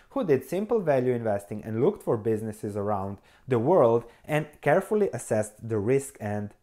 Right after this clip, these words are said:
reward. This is the message of this channel, so please subscribe if you want more than just the average.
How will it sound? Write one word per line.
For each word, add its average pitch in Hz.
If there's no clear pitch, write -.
reward. 123
This 127
is 226
the 214
message 190
of 160
this 156
channel, 131
so 110
please 170
subscribe 117
if 208
you 143
want 127
more 123
than 269
just 110
the 123
average. 87